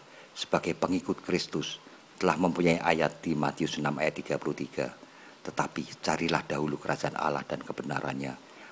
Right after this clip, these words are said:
maka semuanya itu akan ditambahkan kepadamu."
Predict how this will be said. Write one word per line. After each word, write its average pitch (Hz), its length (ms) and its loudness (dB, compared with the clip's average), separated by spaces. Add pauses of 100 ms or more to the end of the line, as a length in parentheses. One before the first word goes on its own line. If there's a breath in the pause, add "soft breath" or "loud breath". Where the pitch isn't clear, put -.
(140 loud breath)
maka 80 240 2
semuanya 73 400 2
itu 78 240 -2
akan 76 160 0
ditambahkan - 560 -2
kepadamu." 67 520 -4